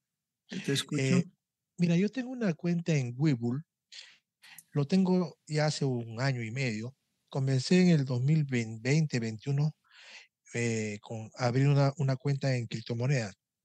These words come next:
Speaker 2: Eh, compré Ethereum y hasta ahora lo tengo. Eh, eh, tengo la, la fortuna de que ha, ha mejorado, se, se ha recuperado y bueno, estoy en la etapa de,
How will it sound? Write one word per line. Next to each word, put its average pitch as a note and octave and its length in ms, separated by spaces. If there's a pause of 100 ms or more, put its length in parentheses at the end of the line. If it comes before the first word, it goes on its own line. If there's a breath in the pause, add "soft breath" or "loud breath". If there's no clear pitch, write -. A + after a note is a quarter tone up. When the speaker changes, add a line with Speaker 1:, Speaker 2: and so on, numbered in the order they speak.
(160)
Speaker 2:
Eh, A2 100
compré C#3+ 340
Ethereum G#2+ 580 (120)
y B2 80
hasta A2 160
ahora B2+ 120
lo A#2+ 100
tengo. A#2 380 (840 loud breath)
Eh, A2+ 500 (1120)
eh, G#2+ 320 (160)
tengo C3 160
la, A2+ 320 (200)
la A#2 120
fortuna C3+ 360
de A#2+ 80
que C3 120
ha, G#2+ 220
ha B2+ 100
mejorado, B2 480
se, B2+ 300
se - 100
ha C3 40
recuperado A#2 640
y G#2+ 40
bueno, A2 200
estoy A#2+ 300
en A2 120 (180)
la A#2 60
etapa A#2+ 320
de, G2+ 240